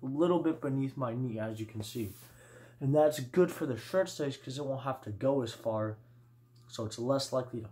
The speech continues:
pop. So you put your dress socks on, right? And dress socks are really thin. So this is, this is why we can use shirt stays, because on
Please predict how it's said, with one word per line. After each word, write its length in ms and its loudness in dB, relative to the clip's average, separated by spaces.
pop. 520 -10
So 120 -8
you 80 -2
put 240 -2
your 100 -4
dress 240 0
socks 340 -2
on, 320 -4
right? 300 -2
And 120 -2
dress 280 4
socks 320 4
are 60 0
really 320 2
thin. 440 -4
So 160 -6
this 240 0
is, 280 -2
this 180 0
is 100 0
why 360 4
we 80 -4
can 200 -4
use 160 -4
shirt 240 6
stays, 260 2
because 300 -6
on 200 -4